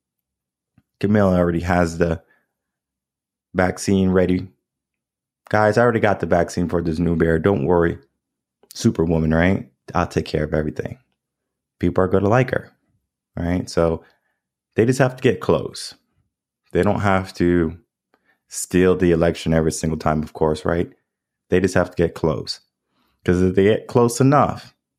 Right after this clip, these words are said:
like, forty, forty-two percent maybe,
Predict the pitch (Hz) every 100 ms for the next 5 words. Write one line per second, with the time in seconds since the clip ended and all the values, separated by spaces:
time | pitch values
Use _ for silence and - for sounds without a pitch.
0 | _ 78 - - 85 85 82 85 _ _
1 | _ _ - 87 85 87 - 71 - 82
2 | 90 87 85 85